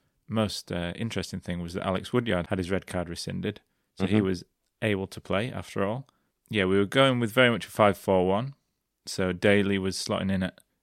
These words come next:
Speaker 1: um, sort of the left of the back three, with Lottie Fairweather at left wing back. Uh, no Ollie Green, so it was Ollie Dyson and, and Paddy alongside Woodyard. In midfield with S-, Scott Burgess sort of, uh,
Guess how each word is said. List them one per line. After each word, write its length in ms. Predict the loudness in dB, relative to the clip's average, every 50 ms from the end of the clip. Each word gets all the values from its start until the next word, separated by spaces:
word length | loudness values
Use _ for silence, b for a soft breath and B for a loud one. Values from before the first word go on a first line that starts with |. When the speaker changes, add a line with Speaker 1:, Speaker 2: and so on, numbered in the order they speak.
| _ -8
Speaker 1:
um, 240 | -6 -4 -4 -6 -6
sort 220 | -6 -4 -4 -4
of 80 | -2 -4
the 80 | -4 -2
left 460 | 0 0 0 0 -2 -6 -10 -10 -10
of 100 | -8 -6
the 80 | -4
back 240 | -2 -2 -2 -4 -8
three, 400 | -8 -2 0 0 2 0 -2 -4 _ _ _ _ _
with 180 | -2 -2 0 0
Lottie 240 | 0 -2 -2 -6 -8
Fairweather 640 | -2 2 2 4 4 4 4 4 2 0 0 -2 -8 _ _ _ -14 -10 -8
at 120 | -6 -4
left 220 | -2 -4 -2 -2
wing 180 | -2 -2 0 0
back. 340 | 0 0 0 -4 -8 -18 -20 _ _ _ _ _
Uh, 120 | -4 -2 -2
no 260 | 2 4 6 6 6
Ollie 200 | 6 6 4 2
Green, 380 | 0 2 2 4 4 2 0 -2
so 160 | 0 2 2
it 120 | 2 2
was 300 | 0 -2 -4 -4 -6 -12 _ _ _ _ _
Ollie 160 | -2 0 0 2
Dyson 480 | 4 4 4 4 2 0 -2 -2 -2
and, 280 | 0 0 -2 -4 -6 -8 _ _ _ _
and 180 | -8 -8 -6 -2
Paddy 360 | 0 2 2 2 0 -4 -6
alongside 540 | -4 -2 -2 -2 -2 -2 -4 -4 -4 -2 -2
Woodyard. 520 | -2 -4 -4 -2 -4 -4 -4 -6 -6 -8 -14 _ _ _ _ _ _
In 120 | -4 -2 -2
midfield 420 | -2 0 4 4 6 6 6 4
with 140 | 2 0 0
S-, 200 | 0 -2 -2 -4 -4
Scott 300 | -2 0 2 2 2 4
Burgess 380 | 4 2 4 2 0 -2 -4
sort 320 | -4 -2 -2 0 0 0 -2
of, 140 | -4 -6 -4
uh, 260 | -4 -2 -2 -2 -4